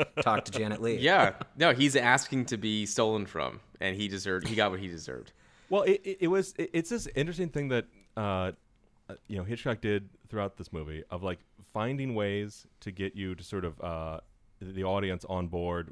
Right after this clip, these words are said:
Speaker 1: with the motivations of a certain criminal, right?
Speaker 3: Mm-hmm.
Speaker 1: So th-, think about that, that scene where it's like, okay, this guy's being really creepy.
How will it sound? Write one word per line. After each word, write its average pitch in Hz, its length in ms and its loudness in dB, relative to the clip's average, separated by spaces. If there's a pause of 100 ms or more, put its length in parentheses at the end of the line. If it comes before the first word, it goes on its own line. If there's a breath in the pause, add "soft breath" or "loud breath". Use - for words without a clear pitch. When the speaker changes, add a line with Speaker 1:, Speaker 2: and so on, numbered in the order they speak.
Speaker 1:
with 87 200 -8
the 87 60 -10
motivations 87 560 -4
of 80 100 -8
a 78 40 -10
certain 80 260 -10
criminal, 80 460 -10
right? 85 220 -6
Speaker 3:
Mm-hmm. 101 100 -6
Speaker 1:
So 85 200 -6 (560 soft breath)
th-, 123 140 -6 (180)
think 107 140 -6
about 110 220 0 (140)
that, 101 220 -4
that 98 280 -4
scene 110 260 -4
where 98 100 2
it's 90 100 -4
like, 92 100 -2
okay, 95 140 -2
this 90 120 -6
guy's 92 200 -2
being 90 140 -4
really 85 140 -2
creepy. 107 480 -2